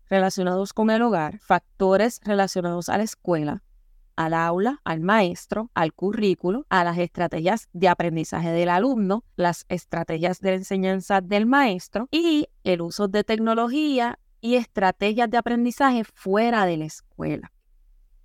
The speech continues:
Y ahora pasamos al segmento de Hack Classroom, que sabemos que esta, este segmento es para brindarles algunas ideas o alternativas, ¿verdad? O aplicaciones que pudiéramos utilizar. Y en este caso particular,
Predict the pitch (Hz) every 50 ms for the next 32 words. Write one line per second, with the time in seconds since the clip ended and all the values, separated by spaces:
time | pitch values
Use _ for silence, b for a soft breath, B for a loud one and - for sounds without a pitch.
0 | _ _ _ _ _ _ _ _ - _ - 277 294 285 269 254 254 254 269 262
1 | - 262 240 240 254 262 262 - - 214 190 180 180 170 208 208 196 202 - _
2 | _ _ _ _ - - 165 147 156 - _ - - 175 165 143 - - - -
3 | 220 294 311 _ - 202 196 - 202 190 175 165 170 202 208 - - 233 233 -
4 | _ _ _ _ _ _ - - 190 - _ - 202 202 202 - 196 180 - 226
5 | 214 220 247 247 240 220 196 185 190 254 - - 220 - - 240 247 247 240 233
6 | 214 202 196 208 214 214 214 196 175 170 165 175 185 196 196 - _ _ _ _
7 | _ _ _ _ _ _ _ - 269 269 254 247 240 247 247 247 247 240 240 -
8 | 226 226 220 214 208 - 196 185 185 190 214 233 - - 185 175 170 185 214 262
9 | 277 - _ - 180 185 180 - 175 - - 170 - - 202 214 233 233 - 196
10 | - 190 170 165 160 165 160 170 196 214 214 - - _ _ _ _ _ - 208
11 | 226 226 247 247 262 277 269 - 208 165 165 185 - _ _ _ - 254 254 247
12 | 247 254 - - 311 - 320 320 311 - - 294 277 - 269 254 - - 269 247
13 | - 247 254 262 254 233 190 185 185